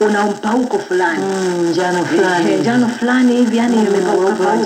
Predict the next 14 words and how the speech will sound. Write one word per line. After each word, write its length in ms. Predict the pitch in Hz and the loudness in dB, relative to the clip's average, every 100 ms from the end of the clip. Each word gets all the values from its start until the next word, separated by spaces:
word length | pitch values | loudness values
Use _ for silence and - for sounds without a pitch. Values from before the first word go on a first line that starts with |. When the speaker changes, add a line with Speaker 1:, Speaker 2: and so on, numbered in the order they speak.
| 175 | 0
Speaker 2:
njano, 160 | 170 | -2
Speaker 1:
eh, 80 | 165 | -2
Speaker 2:
njano. 240 | 180 202 | -2 -2
Speaker 1:
mngesema, 460 | 202 220 226 269 294 | 0 -2 -2 -2 -2
"Da, 280 | 359 359 - - - - | 0 -2 -4 -14 -20 -4
mimba 300 | 247 262 220 | 2 2 2
imempenda." 640 | 202 196 180 - 190 165 | 2 0 -2 0 0 2
Jamani, 360 | 160 165 175 165 - | 2 2 0 -4 -2
si 60 | 220 | 0
mimba 320 | 208 185 160 | 2 2 0
imempenda, 640 | 151 151 151 165 160 147 | -2 -2 -2 0 2 0
ni 180 | 147 160 | -2 -2
damu 520 | 170 190 190 165 151 | 0 0 2 0 0
imepungua. 880 | 151 151 151 - 147 143 156 147 139 | 0 -2 -2 -4 -4 0 2 2 2